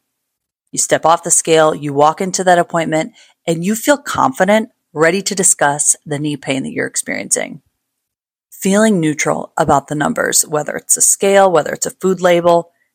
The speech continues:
that's what you really want, isn't it? Today, we're going to talk about what set point theory is, how it works,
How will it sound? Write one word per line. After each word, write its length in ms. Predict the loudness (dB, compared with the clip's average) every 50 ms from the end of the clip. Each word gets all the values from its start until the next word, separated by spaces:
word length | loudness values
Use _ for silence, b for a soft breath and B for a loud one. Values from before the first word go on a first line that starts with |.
| _ -4
that's 260 | -2 -2 -2 0 0
what 180 | 0 0 0 0
you 80 | 0
really 180 | 2 2 2 2
want, 280 | 0 -4 -4 -6 -6 _ -2
isn't 240 | -2 0 0 0
it? 180 | 0 0 -2 -4 _ _ _ _ _ _ _ _ _ _ _ _ _ _ -2 0
Today, 220 | 4 4 4 4
we're 100 | 2 2
going 160 | 2 2 2
to 40 | 2
talk 240 | 0 -2 -2 -2 0
about 320 | 0 0 0 0 -2 -8
what 360 | -10 -2 2 2 2 2 2
set 320 | 0 0 0 0 -2 -4 -6
point 240 | -6 -4 -4 -6 -4
theory 300 | -4 -4 -2 -2 -2 -2
is, 340 | 0 0 0 0 -2 -2 _ _ _
how 200 | -2 0 0 2
it 140 | 2 -2 0
works, 480 | 2 2 2 2 0 0 -2 -2 -2